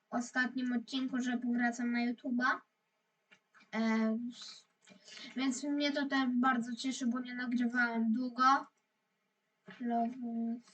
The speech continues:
sojusz. Jaki lowy?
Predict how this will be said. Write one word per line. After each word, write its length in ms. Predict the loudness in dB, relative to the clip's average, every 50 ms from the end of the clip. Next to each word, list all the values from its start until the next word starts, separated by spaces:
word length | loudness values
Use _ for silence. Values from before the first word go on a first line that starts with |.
| -20 _
sojusz. 720 | -12 -10 -8 -8 -6 -6 -6 -8 -8 -10 -12 -14 -16 -14 -16 -16 -18 -20 -20 -20 _ _ _ _ _ -20 -20 _ _ _ _ _ _ _ _ _ _ _ _ _ _ _ _ _ _ _ _ _ _ _ _ _ _ _ -20 -20 _ _ _ _ _ _ _ -20 -20 -20 -20 -20 _ _ _ _ _ _ _ _ _ _ _ _ _ -6
Jaki 300 | -6 -6 -4 0 0 2
lowy? 440 | 2 2 2 0 -2 -4 -6 -8